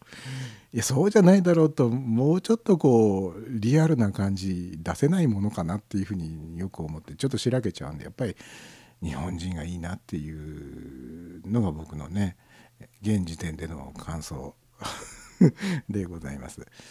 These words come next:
えー、あ、慶次郎さんから、あ、続報ですね。ギガ、ギガの上がテラ、テラの上が「ペタ」と。ギガ、テラ、ペタ。なるほどね。で、まっちゃんの方から、義理の何々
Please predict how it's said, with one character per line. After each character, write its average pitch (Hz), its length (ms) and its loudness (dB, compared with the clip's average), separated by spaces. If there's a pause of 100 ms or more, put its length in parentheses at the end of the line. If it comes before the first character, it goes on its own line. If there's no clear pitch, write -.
(420)
え 92 840 -2
ー、 - 80 -6
あ、 113 40 2
慶 165 200 4
次 139 80 -2
郎 110 80 0
さ 82 160 -6
ん 80 80 -6
か 139 100 -12
ら、 73 140 -10 (460)
あ、 - 40 -20 (180)
続 95 260 -2
報 110 160 4
で 107 80 0
す - 100 -10
ね。 139 200 -10 (300)
ギ 117 340 2
ガ、 180 200 4 (220)
ギ 151 160 2
ガ 202 120 6
の 160 140 6
上 139 220 6
が 117 120 4
テ - 160 4
ラ、 127 220 0 (360)
テ 180 100 4
ラ 185 120 8
の 151 120 6
上 156 160 4
が - 180 -2
「ペ 101 160 -2
タ」 - 160 -4
と。 - 120 -14 (500)
ギ 143 240 4
ガ、 175 120 6
テ - 160 2
ラ、 101 140 0
ペ 107 140 -6
タ。 - 180 -18 (560)
な 85 240 -10
る - 240 -12
ほ - 180 -14
ど - 220 -14
ね。 - 220 -14 (1300)
で、 175 140 6
ま 160 120 6
っ 147 40 2
ち - 120 -2
ゃ 156 40 6
ん 147 40 4
の 120 60 4
方 92 120 -2
か 87 80 -6
ら、 85 80 -8
義 98 260 2
理 190 160 6
の 190 240 6
何 143 260 6
々 123 220 6